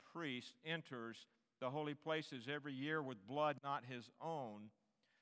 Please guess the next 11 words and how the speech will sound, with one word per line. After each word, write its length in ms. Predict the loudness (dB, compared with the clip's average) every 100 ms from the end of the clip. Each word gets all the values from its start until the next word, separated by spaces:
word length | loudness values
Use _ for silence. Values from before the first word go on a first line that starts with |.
| _ -8
for 100 | 0
then 300 | 4 4 4
he 160 | 0
would 160 | 0 -4 -2
have 180 | 0 0 0 -6
to, 140 | -4
had, 220 | 0 0 0 -4
had 200 | -4 -4
to 80 |
suffer 460 | -10 0 2 2 -2
repeatedly 920 | -4 -6 -4 -2 -2 -2 -4 -4 -4